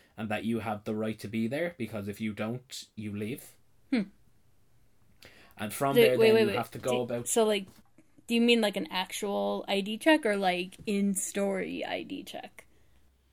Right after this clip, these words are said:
Speaker 1: In-story I D check that
Speaker 2: Okay.
Speaker 1: you are who you say you are.
Speaker 2: <laughs>
Speaker 1: And from there, then, you must choose the type of lightsaber that you are going to build.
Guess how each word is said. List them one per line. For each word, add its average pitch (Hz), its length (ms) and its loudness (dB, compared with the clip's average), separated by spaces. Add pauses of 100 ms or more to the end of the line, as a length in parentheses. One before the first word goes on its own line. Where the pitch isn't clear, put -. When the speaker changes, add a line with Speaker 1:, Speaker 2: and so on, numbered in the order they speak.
(500)
Speaker 1:
In-story 113 720 0
I 107 100 -2
D 104 200 -6
check 101 160 -8
that 185 220 -2
Speaker 2:
Okay. - 100 -8
Speaker 1:
you 104 120 -6
are 98 180 -8
who 220 120 -10
you 208 320 2
say 294 220 8
you 170 160 2
are. 196 140 -6
Speaker 2:
<laughs> - 880 -20
Speaker 1:
And 120 140 -4
from 170 340 2
there, 151 240 2
then, 135 440 -2
you 123 260 -4
must 117 520 -6 (220)
choose - 1120 -2 (2000)
the 117 100 -6
type 127 380 -2
of 120 120 -2
lightsaber 117 800 -2 (760)
that 123 200 -4
you 117 200 -2
are 113 180 -2
going 113 380 0
to 120 220 -4
build. 104 540 -4